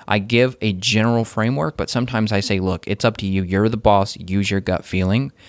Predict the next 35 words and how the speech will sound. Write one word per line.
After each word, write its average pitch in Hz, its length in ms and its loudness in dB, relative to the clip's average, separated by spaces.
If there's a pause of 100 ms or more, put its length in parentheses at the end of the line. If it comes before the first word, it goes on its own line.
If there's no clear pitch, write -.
(580)
And 107 80 2
then 127 120 4
they'll 135 100 4
come 113 160 -2
back 117 240 0
and 104 80 0
they'll 95 80 0
say, 101 220 -2
"Evan, 123 300 0
you 120 100 0
know 127 80 2
what? 117 180 4
I 110 60 4
was 101 140 2
a 98 40 -2
little 127 180 -4
bit 113 240 -2 (100)
scared 135 340 0
at - 60 -6
first 101 300 0
to 104 60 -8
try 110 160 -2
to 104 140 0 (640)
play 117 180 2
around 117 280 2
with 131 100 -2
the 98 80 -4
dosing 107 400 2
and 98 80 -2
timing, 139 420 -4
but 107 220 -4
I 117 80 -4
figured 135 280 -2
it 110 100 0
out. 165 260 -4